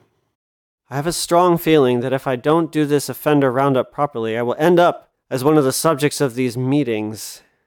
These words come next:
and in one of those prison worlds they talked about." Alice Sukla, Shashi, laughed at that. "Oh, don't worry about that. Even if it came to that, and it won't,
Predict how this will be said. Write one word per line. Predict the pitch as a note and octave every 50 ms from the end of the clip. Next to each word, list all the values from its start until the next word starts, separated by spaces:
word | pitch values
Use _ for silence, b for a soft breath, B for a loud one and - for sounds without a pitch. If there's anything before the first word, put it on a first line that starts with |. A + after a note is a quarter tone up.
| _ _ _ _ -
and | C#3 D3+ E3+ F3+
in | D#3+ D3+
one | E3 F3
of | E3+ C#3
those | D3 C#3 C3+ A#2+ -
prison | - - - E3+ E3+ D#3+ D3+ C3+ B2
worlds | A#2+ A#2 A#2 A2 - -
they | A2 G#2
talked | - - A2+ G#2+ - -
about." | G2+ G2+ G#2+ G#2 G#2 - - - _ _ _ _ _ _ _ _ _ _
Alice | C#3+ D3+ E3+ F3+ D#3+ -
Sukla, | - - - F3 F3 - - A#2 A2+ A2 G#2+ G#2+ A2+ - _ _ _ _ _ _
Shashi, | - - D#3 D#3+ E3 C#3+ - - A#2 A2+ G#2+ G#2+ G#2+ G#2+ G2+ - _ _ _
laughed | - B2 B2+ B2+ B2 - -
at | G#2 -
that. | - A2+ A2 A2 - - _ _ _ _ _ _ _
"Oh, | B2+ C#3+ D3 D#3 D#3+
don't | D3+ D#3 D#3 D#3+ E3 D#3+ -
worry | - F#2+ F#2+ G2 G#2+
about | A2 A2 A2 G#2+ G#2 - -
that. | - - A2+ G#2 - - - - _ _ _ _ _ _ _ _ _ _ _ _
Even | - B2 C3+ D3+ E3 F3
if | F3+ F3 -
it | E3+ E3 D#3+ - _
came | - - D#3 F3 F3 E3 C#3+ B2
to | A2+ A#2+ G#2+
that, | A2 B2 B2 A#2+ G#2+ A2 - - - - -
and | - A#2+
it | A2+ - -
won't, | - B2 B2+ A#2 A2+ G#2 - - - -